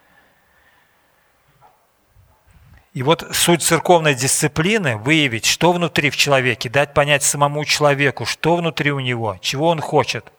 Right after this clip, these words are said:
В этом большая, огромная ценность. То есть иногда человек, вот, ну, у нас верующий не секрет, да, согрешает, и он, может, даже сам не видит этого, а церковная дисциплина призвана указать ему,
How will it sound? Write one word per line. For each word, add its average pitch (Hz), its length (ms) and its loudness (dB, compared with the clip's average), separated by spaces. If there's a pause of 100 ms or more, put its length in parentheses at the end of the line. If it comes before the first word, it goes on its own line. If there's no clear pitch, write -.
(840)
В 131 60 -8
этом 131 220 -4
большая, 139 360 2
огромная 135 420 0
ценность. 120 420 -2
То 139 60 -6
есть 123 120 -6
иногда 131 320 -2
человек, 131 440 -4
вот, 117 140 -10
ну, 120 240 -10
у - 20 -16
нас 120 480 -10
верующий 127 360 -4
не 120 60 -10
секрет, 131 460 -4
да, 127 280 -6 (220)
согрешает, 165 760 0 (560)
и 135 80 -2
он, 147 200 4
может, 139 240 0
даже 131 180 0
сам 156 220 0
не 131 140 -4
видит 185 240 -2
этого, 120 460 -2
а 123 160 -6
церковная 160 440 0
дисциплина 156 520 -6
призвана 127 500 -8
указать 139 640 -2
ему, 151 320 -6